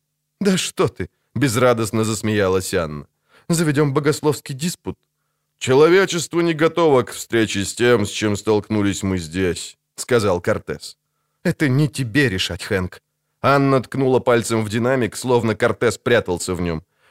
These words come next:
«Вспомни о людях, которых ты убиваешь. Посмотри, кого ты поддерживаешь, и попробуй, не кривя душой, сказать, что ваше дело правое».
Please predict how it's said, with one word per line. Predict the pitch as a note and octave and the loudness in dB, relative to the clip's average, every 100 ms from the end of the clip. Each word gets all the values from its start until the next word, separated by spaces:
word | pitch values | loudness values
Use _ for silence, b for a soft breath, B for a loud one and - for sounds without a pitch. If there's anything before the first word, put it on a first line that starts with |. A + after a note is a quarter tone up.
| - | -16
«Вспомни | - - F#3+ D#3+ E3+ | -12 -4 0 0 0
о | D#3 | -2
людях, | E3 F3 A2 | -2 -2 -2
которых | - A#2+ A2+ - | -2 0 0 0
ты | B2+ | -2
убиваешь. | G#2+ A2+ B2+ A2 F#2 - _ _ - | 0 2 2 2 0 -6 _ _ -4
Посмотри, | F3 D#3+ F3 - G#3 C#3+ | -4 0 0 0 -2 -2
кого | C3+ B2+ D#3 | 0 2 2
ты | C#3 | 2
поддерживаешь, | C3+ A#2+ C#3+ E3+ G#2+ A#2+ A#2 C#3+ | -2 -2 2 0 2 0 0 0
и | |
попробуй, | B2 C#3 F#3 F3 G2+ F#2+ | -2 0 2 0 0 -2
не | A#2+ | -2
кривя | - A#2 B2 | -2 0 0
душой, | A#2 A#2+ D#3+ B2+ | 0 -2 -2 -2
сказать, | - A2 B2 - | -2 0 0 -2
что | - C#3 | -2 0
ваше | A#2 B2+ | 2 0
дело | B2+ B2 A2+ | 0 2 0
правое». | - A#2+ F#2 D2+ D#2 | 0 0 0 -6 -16